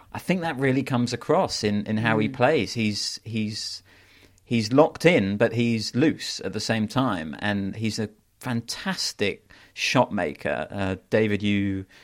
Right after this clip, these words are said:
Speaker 1: you put on our Twitter that he's got these whiplash ground strokes, and that was, that was really what, what stood out to me as well, com-, combined with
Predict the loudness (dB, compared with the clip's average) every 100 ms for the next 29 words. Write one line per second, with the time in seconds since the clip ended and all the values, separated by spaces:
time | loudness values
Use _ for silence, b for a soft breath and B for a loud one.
0 | b b -6 -2 0 0 0 0 0 -2
1 | -4 -2 -2 2 4 4 2 -2 -2 -2
2 | -2 0 0 0 0 0 0 -6 -2 0
3 | 0 -4 -6 -6 -6 -4 -2 0 -2 -2
4 | -2 0 -2 2 4 4 2 2 0 -2
5 | b b b b -4 -2 -6 0 2 2
6 | -2 -6 -2 0 0 -2 0 2 2 0
7 | -2 -6 -8 -6 -2 2 4 4 2 0
8 | 0 0 -4